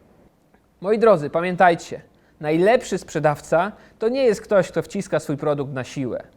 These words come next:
Najlepszym sprzedawcą jest prawdziwy doradca, który stara się zrozumieć klienta i mu pomóc.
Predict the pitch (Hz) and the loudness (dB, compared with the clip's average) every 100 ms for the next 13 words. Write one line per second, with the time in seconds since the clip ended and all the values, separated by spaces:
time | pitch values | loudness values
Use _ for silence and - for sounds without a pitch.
0 | _ _ _ _ - 175 254 254 226 202 | _ _ _ _ -6 2 2 2 -6 -2
1 | 196 196 202 170 - 170 160 156 151 131 | 0 0 -2 -4 -2 0 0 0 -4 0
2 | 131 214 214 - 139 139 131 123 120 113 | 2 2 0 -4 -4 -4 -8 -8 -6 -6
3 | 120 123 131 156 180 185 170 160 151 143 | -8 -6 -6 -4 -6 -8 -8 -6 -4 -4
4 | - 127 120 151 180 233 - | -6 -6 -6 -4 -4 -6 -12